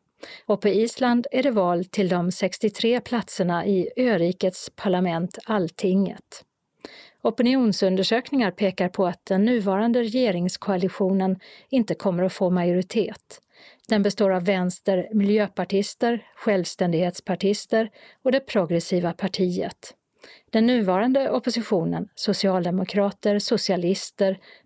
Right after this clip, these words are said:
Piratpartiet, Reformpartiet,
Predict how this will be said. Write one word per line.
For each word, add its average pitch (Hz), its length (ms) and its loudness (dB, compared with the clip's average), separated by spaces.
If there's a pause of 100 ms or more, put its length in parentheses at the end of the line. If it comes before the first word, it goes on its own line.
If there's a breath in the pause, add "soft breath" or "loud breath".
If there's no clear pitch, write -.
Piratpartiet, 196 1200 0
Reformpartiet, 196 1300 0